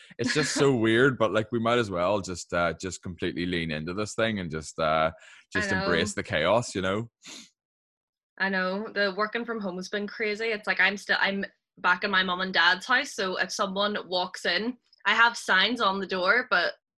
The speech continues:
Speaker 2: no, nobody wants to talk to me all day, and then as soon as I'm on a Zoom call, it's like,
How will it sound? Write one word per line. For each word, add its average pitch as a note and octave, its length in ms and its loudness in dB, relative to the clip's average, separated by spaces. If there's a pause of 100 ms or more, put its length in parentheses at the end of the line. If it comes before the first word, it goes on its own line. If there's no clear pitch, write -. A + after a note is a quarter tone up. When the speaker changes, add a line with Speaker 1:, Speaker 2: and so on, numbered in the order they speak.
(420)
Speaker 2:
no, A#3+ 320 2
nobody D#4 240 2
wants C4+ 220 0
to G3+ 80 -8
talk F#3+ 260 -2
to B3+ 80 -4
me B3+ 160 2
all F#3+ 180 4
day, F#3+ 400 4
and G3+ 100 0
then F#3 120 0
as F#3 100 -4
soon G3 120 -6
as F#3+ 80 -4
I'm F3+ 140 0
on F3 120 -2
a F3+ 40 -4
Zoom E3+ 220 -6
call, G3+ 220 -2
it's F#3 100 -8
like, E3+ 140 -4